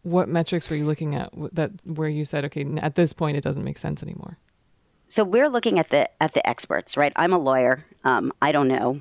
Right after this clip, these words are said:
Speaker 2: when public health is going to, you know, require schools to be closed, but the public health experts do. That's their role. And at the time that we filed the case, local, federal,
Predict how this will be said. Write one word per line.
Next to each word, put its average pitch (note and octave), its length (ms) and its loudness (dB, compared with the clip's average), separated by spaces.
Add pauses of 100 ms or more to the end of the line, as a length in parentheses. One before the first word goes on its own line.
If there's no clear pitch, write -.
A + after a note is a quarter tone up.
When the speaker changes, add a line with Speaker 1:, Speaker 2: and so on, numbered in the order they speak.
Speaker 2:
when B2+ 460 0
public C3 340 -2
health B2 320 -2
is A#2 120 -2
going B2 260 0
to, A#2 380 0
you B2 80 -2
know, A#2+ 60 0
require A#2 840 0 (140)
schools - 420 -4
to - 80 -14
be F#2 80 -6
closed, A#2 340 -2
but D#3+ 100 -2
the - 40 -6
public - 280 -2
health E3+ 200 -2
experts C#3 420 -2
do. B2+ 440 -2
That's - 300 -2
their C3+ 200 2
role. A2 400 0 (440)
And C#3+ 140 2
at C#3+ 100 0
the D3 60 -6
time E3+ 260 4
that F3 100 2
we D#3 100 -2
filed C3 420 0
the C3+ 80 -4
case, A#2+ 520 -4 (200)
local, D#3 720 2 (340)
federal, C3 520 2